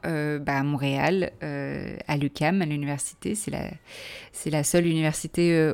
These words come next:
au monde qui a un département, euh, dédié, euh, à la sexologie. Donc pour moi, c'était un, un honneur et une chance, euh, d'étudier là-bas. Et c'était,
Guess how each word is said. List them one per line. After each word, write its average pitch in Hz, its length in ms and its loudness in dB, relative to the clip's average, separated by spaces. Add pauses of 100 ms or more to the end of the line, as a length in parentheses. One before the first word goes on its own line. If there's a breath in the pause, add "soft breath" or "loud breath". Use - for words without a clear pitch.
au 175 120 4
monde 175 560 4
qui - 140 -4
a 160 80 4
un 156 60 2
département, 156 680 -2
euh, 151 100 0
dédié, 151 520 0
euh, - 120 2
à 160 100 -2
la 156 120 2
sexologie. 151 640 -2
Donc 175 180 -8
pour 143 140 -4
moi, 151 140 0
c'était - 340 -4
un, 135 200 0 (520 loud breath)
un 156 160 2
honneur 180 420 8
et 160 80 2
une 151 100 0
chance, 185 540 6
euh, 151 160 2
d'étudier 156 480 0
là-bas. 151 380 4 (640 loud breath)
Et 151 120 -2
c'était, 143 640 0